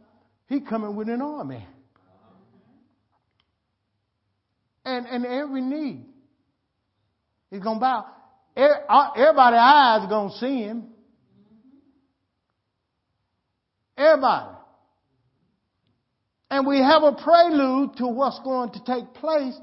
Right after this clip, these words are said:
as we see in all these chariots of fire rolling through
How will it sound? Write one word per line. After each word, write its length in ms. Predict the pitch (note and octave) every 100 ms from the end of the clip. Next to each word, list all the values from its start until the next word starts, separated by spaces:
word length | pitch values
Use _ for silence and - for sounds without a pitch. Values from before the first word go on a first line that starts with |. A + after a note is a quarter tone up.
| - _ _ _ -
as 160 | A#3
we 160 | G#3+ B3
see 260 | - B3+
in 100 | A#3+
all 300 | A#3 A#3 A#3
these 500 | A3+ A#3 A3 G#3 G3 G3 _ _ _ _ _ -
chariots 760 | A#3+ A3 E3+ B2+ G#2 _ - _ _ _ -
of 100 | C#3 _
fire 280 | A3+ G3 A#2 F#2+ E2 _ _ _ _ _ _ _ _ _ _ _ _ _ _ -
rolling 560 | E3 G3+ F3 D#3 D3
through 400 | F#3+ F#3 C3 G#2+